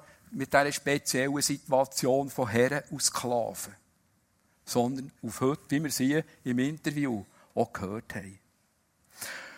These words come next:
Und ich möchte doch einige grundsätzliche Ausführungen machen, die mir wichtig tun. Und da dabei hat mein Artikel,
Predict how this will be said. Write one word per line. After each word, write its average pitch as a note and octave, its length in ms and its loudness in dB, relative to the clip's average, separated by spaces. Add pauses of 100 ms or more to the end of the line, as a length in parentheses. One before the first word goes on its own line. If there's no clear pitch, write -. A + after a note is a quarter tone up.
(560)
Und E3 120 10
ich F#3 60 12
möchte F#3+ 260 12
doch F#3+ 120 8
einige A3+ 500 12
grundsätzliche F#3+ 840 6
Ausführungen F3+ 760 6
machen, E3 500 8 (380)
die C3+ 140 6
mir D#3 140 8
wichtig D#3+ 460 2
tun. B2 220 2 (140)
Und A#2+ 100 8
da D#3+ 140 12
dabei F#3 240 2
hat E3+ 180 10
mein F3 140 8
Artikel, F#3 720 6